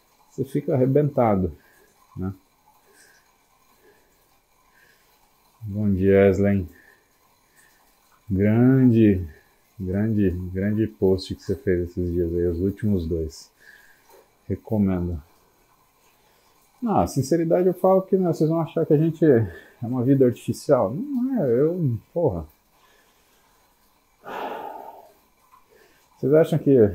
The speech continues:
espera ficar tudo ideal pra, <laughs> pra namorar minha mulher? <laughs> Ou vocês acham que eu não namoro ela? Não, não tem nada a ver, né? Testo venceu. Isso,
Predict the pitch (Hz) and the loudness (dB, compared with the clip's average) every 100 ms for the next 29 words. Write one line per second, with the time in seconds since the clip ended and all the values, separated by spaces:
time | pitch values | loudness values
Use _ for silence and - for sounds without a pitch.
0 | 90 - - 110 - 123 - 120 - 143 | -6 -16 -16 -4 2 2 2 -6 -2 0
1 | 135 127 120 113 98 90 85 104 - 110 | 2 4 4 4 2 0 0 -10 -6 -8
2 | - _ _ _ - 107 107 104 107 110 | -8 _ _ _ -4 0 2 4 2 2
3 | 104 107 98 - _ 123 - _ - - | 2 2 2 -2 _ -8 -8 _ -20 -18
4 | - _ - 98 110 117 117 113 113 98 | -20 _ -6 -4 2 2 4 4 4 4
5 | 92 107 104 101 87 - _ _ _ _ | 4 4 6 6 4 -2 _ _ _ _
6 | _ _ _ _ _ _ _ _ _ 131 | _ _ _ _ _ _ _ _ _ -6
7 | 147 156 131 120 117 147 156 165 240 117 | -4 -2 -2 -4 -2 -2 0 0 2 2
8 | 117 107 92 80 73 _ _ _ _ 95 | 2 2 0 -4 -10 _ _ _ _ -2
9 | - 101 95 90 - 85 85 101 - - | -2 -4 -4 -4 -6 -4 0 0 -2 -10